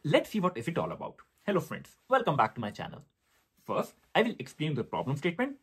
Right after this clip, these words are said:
and we will look at some sample test cases. Going forward, we will see where do you even begin.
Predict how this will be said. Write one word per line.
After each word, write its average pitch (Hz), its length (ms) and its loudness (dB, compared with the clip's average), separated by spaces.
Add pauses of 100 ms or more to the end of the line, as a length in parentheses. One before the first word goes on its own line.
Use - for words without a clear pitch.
(160)
and 277 240 4
we 151 60 -6
will 139 120 0
look - 100 -6
at - 120 -6
some 226 120 -4
sample 185 260 4
test - 220 -6
cases. - 340 -14 (640)
Going 180 240 8
forward, 127 520 -2 (300)
we 156 120 2
will 370 120 8
see 226 300 -2 (120)
where 196 200 4
do 190 60 2
you 240 140 0
even 180 200 4
begin. 113 320 -2